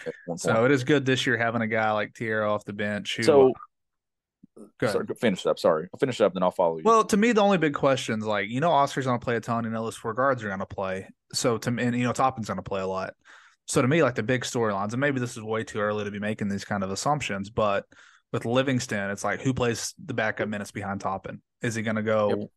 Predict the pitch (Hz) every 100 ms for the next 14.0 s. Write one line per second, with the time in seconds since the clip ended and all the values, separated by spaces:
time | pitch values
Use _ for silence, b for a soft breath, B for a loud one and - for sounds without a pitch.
0 | - 113 117 127 147 - 160 135 113 110
1 | 107 104 95 - 127 135 135 139 143 135
2 | 143 131 123 113 110 107 104 - 120 131
3 | 131 127 117 117 - 113 117 117 107 123
4 | 113 127 127 - - b b b b b
5 | 92 95 - 107 113 92 - 85 _ _
6 | _ 135 123 123 120 117 110 113 120 107
7 | 127 120 110 107 135 151 123 104 104 107
8 | 113 113 117 107 101 101 117 101 95 -
9 | b b b b - - 131 139 127 113
10 | 107 107 135 117 131 123 113 113 110 107
11 | - 113 - 107 104 107 104 95 95 -
12 | 104 101 120 113 110 110 _ _ _ _
13 | _ 117 131 135 170 143 127 131 127